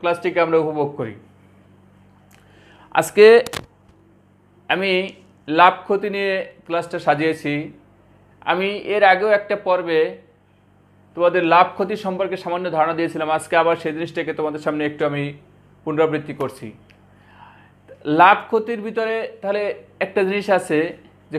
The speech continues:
ক্রয় মূল্য, বিক্রয় মূল্যের একটা বিষয় থাকে লাভ ক্ষতির ভিতরে, তাই না? কোনো একটা পণ-, পণ্য যে মূল্যে ক্রয় করা হয় তাকে বলা হয় ক্রয় মূল্য,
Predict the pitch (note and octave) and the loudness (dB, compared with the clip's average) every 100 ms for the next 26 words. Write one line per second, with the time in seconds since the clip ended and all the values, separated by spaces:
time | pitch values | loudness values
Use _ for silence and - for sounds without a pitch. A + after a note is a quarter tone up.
0 | D3+ G#3+ A3 A3 A3 G3+ G3+ G3+ F#3+ F#3 | -2 4 4 4 0 -2 -2 -6 -6 -2
1 | F3+ F3+ D#3+ D#3 D#3+ C#3+ C#3+ B2 C3+ C3 | -2 -4 -8 -6 -6 -6 -6 -4 -2 -2
2 | - B2 A#2+ A#2 A2+ A#2+ F#3 F#3+ B2+ - | -4 -12 -10 -12 -12 -6 -2 -2 -4 -8
3 | _ _ _ _ G3+ A3+ A3+ A3+ A3+ A3 | _ _ _ _ -2 2 0 2 -2 0
4 | G3 G3+ F#3+ G3 F#3+ G3 G#3 A3 A#3+ - | -2 -2 -8 2 2 2 -2 -2 -4 -10
5 | _ _ _ C3+ D3+ F#3+ G#3 G#3 G#3+ G3+ | _ _ _ -4 -2 0 0 2 2 4
6 | F3+ F#3 F#3+ F#3+ F3 F3+ F#3 F3 E3 E3+ | 2 4 4 4 6 4 4 0 0 -2
7 | F3 E3+ F#3 G#3+ G#3+ E3+ E3+ D#3+ C3+ A#2+ | 0 2 2 2 0 0 0 0 -4 -6